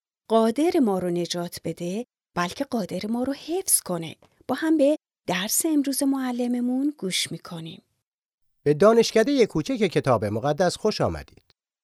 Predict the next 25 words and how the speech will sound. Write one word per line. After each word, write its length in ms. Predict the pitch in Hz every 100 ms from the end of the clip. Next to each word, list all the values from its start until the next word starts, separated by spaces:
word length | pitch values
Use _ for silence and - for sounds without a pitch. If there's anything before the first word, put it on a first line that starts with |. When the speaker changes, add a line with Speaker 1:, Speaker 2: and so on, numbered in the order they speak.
| _ _
Speaker 2:
در 120 | 233 240
این 140 | 220
جلسه 340 | 202 185 165
قصد 340 | 190 170 180 -
دارم 240 | 156 147
که 180 | - 147
بزرگترین 720 | 127 147 180 - 175 185 190
نبی 300 | 190 202 240
دنیا 500 | 151 143 131 151 147 - _ _ _
و 100 | 131
بزرگترین 720 | 151 147 175 - 165 165 170
مردی 320 | 165 233 180
رو 100 | 160
که 140 | 151 147
تاکنون 520 | - 156 - 214 254
دنیا 360 | 165 151 139 123
به 100 | 117
خودش 340 | 123 113 104
دیده 260 | 117 107 131
به 100 | 117
شما 320 | - 117 127
معرفی 520 | 120 123 120 135 233
کنم. 320 | - 80 - - _ _ _ _ _ _ -
گوش 220 | 277 -
کنید، 340 | 123 92 78